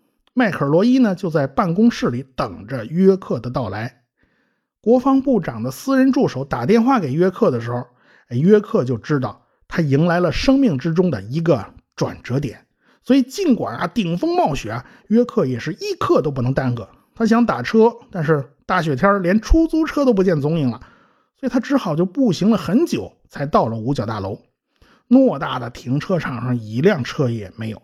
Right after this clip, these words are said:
空空荡荡的。走进了五角大楼，里边也是空空荡荡的，人比平时啊少了太多太多了。哎，所以呢，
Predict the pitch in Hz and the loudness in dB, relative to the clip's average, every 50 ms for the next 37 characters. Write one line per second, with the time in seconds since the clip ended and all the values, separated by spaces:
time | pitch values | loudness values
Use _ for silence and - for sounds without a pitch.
0 | _ _ _ - 170 156 135 156 170 170 151 160 175 196 175 127 104 - _ _ | _ _ _ -2 0 2 2 2 2 2 0 -2 -2 -2 -2 -4 -6 -10 _ _
1 | _ _ _ _ _ _ _ _ - 135 135 175 233 220 185 180 214 208 160 170 | _ _ _ _ _ _ _ _ -4 0 2 4 4 4 4 2 2 2 2 2
2 | 165 156 151 170 214 247 - - _ - 135 117 107 139 170 185 156 113 95 - | 0 2 2 2 2 2 -2 -8 _ -12 -10 -6 -2 0 0 0 0 -2 -6 -8
3 | 151 - - 165 147 151 170 165 135 139 160 160 147 127 117 - - - _ _ | -4 -2 0 2 4 2 2 2 0 0 0 0 0 0 -2 -6 -10 -18 _ _
4 | _ - 127 117 107 104 147 202 180 104 90 - - 117 127 170 208 - - - | _ -8 -6 -4 -2 -2 0 0 -2 -4 -8 -10 -6 -2 0 0 0 0 -4 -4
5 | 113 127 139 110 101 - - - - 104 117 120 147 165 175 190 170 123 117 110 | -4 -4 -4 -4 -6 -8 -10 -10 -10 -8 -6 -4 -4 -2 -2 0 0 -2 -2 -4
6 | - 139 104 107 113 110 101 - - _ _ _ _ _ _ _ _ _ _ _ | -4 -6 -6 -6 -8 -10 -10 -12 -16 _ _ _ _ _ _ _ _ _ _ _
7 | _ _ 156 156 143 - - _ _ _ _ - 269 320 320 294 226 202 208 208 | _ _ -4 -4 -4 -4 -10 _ _ _ _ 0 2 2 4 4 4 2 2 0
8 | 202 | -4